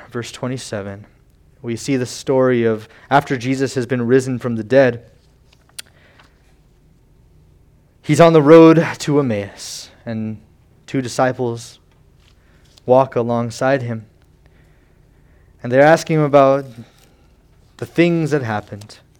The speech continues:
You know, Jesus is asking them about the things that happened. "Why are you guys sorrowful? Uh, don't you know that Jesus was here and he was crucified?"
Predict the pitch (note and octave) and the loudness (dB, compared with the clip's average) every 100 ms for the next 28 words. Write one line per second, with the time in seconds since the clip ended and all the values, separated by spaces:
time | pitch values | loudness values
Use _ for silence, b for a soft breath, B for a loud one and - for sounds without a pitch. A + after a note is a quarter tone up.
0 | _ A2 G#2 A2 B2+ A2 A#2 A2+ A2 C3 | _ -16 -10 -6 -4 -2 -2 -2 -4 -2
1 | A2+ G#2 A#2 G#2 A#2+ A2 A#2 C3 A#2 A#2 | -2 -2 -4 -4 -8 -6 -6 -6 -4 -2
2 | B2+ B2+ A#2 C3+ C#3+ B2+ A2 - b b | 0 0 -2 0 0 0 -6 -16 b b
3 | b b b b A2+ C3 C#3+ D3+ D3 C#3+ | b b b b -2 0 0 0 4 6
4 | D#3 C3 B2+ C#3 G#2 G#2 G#2+ B B B | 4 0 -4 -8 -20 -20 -20 B B B
5 | _ - C#3 C3+ C3+ B2+ - A#2+ A2+ - | _ -10 -4 -4 -4 -10 -12 -14 -14 -18
6 | - C3 C3 C3 C3+ A#2 G#2 _ b b | -16 -8 -6 -6 -8 -12 -16 _ b b
7 | b b - G#2+ G#2 - - b _ _ | b b -14 -12 -12 -16 -20 b _ _
8 | _ - D3+ D#3 C#3+ - A#2 A#2 | _ -8 -4 -4 -6 -8 -12 -12